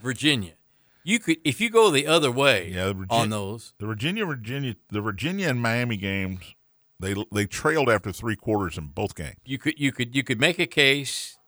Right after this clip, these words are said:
Speaker 1: that Louisville could be, well, eight and four or eight and three.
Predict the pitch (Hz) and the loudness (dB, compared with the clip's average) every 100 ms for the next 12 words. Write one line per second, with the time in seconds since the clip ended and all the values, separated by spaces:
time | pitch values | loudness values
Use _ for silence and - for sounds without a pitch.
0 | _ _ _ - 107 101 - 123 147 131 | _ _ _ -6 -4 -6 -6 0 2 2
1 | 123 113 87 117 110 107 101 _ 117 131 | -2 -4 -2 -4 -4 -8 -14 _ -14 -14
2 | 196 _ _ _ _ _ - 131 135 123 | -14 _ _ _ _ _ 0 0 0 -2
3 | 202 147 71 _ _ _ 120 104 90 _ | 0 0 -4 _ _ _ -6 -6 -8 _
4 | _ - 139 147 120 - 127 131 160 | _ -4 -2 -2 -8 -2 0 0 -4